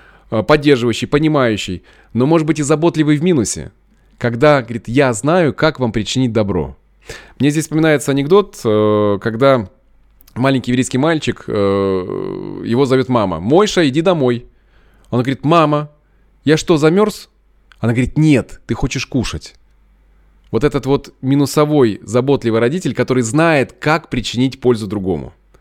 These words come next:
Я думаю, что кто-то, кто слушает сейчас, наверняка узнает, может быть, себя, может быть, то, как без запроса заботились о другом. Почему спасать-то как раз нельзя? Потому что спасение чаще всего идет из заботливого родителя в минусе, создавая определенные игры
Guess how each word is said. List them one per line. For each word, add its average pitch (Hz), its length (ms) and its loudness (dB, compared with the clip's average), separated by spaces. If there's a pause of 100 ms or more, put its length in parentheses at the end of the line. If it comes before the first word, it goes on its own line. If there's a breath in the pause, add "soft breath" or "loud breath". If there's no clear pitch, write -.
(120)
Я 113 100 0
думаю, 139 160 0
что 123 140 -4
кто-то, 139 240 -4
кто 131 140 -4
слушает 135 360 -2
сейчас, - 400 -2 (420 loud breath)
наверняка 123 460 2
узнает, 117 420 2
может 120 160 0
быть, 110 120 -2
себя, 139 280 2
может 113 200 -2
быть, 101 320 -6
то, 127 180 2
как - 300 -2 (500 loud breath)
без 127 480 0
запроса 135 800 2
заботились 120 580 0
о 104 40 -10
другом. 139 300 0
Почему 151 360 -2
спасать-то - 440 -2
как 107 140 -8
раз 98 200 -2
нельзя? 90 340 -2
Потому 104 240 -4
что 110 120 -8
спасение 147 520 0
чаще 127 300 0
всего 104 280 -2
идет 143 200 -2
из 127 60 -4
заботливого 131 420 0
родителя 127 340 0
в 104 80 -4
минусе, 101 460 -2
создавая 117 380 0
определенные 113 420 -2
игры 101 340 -4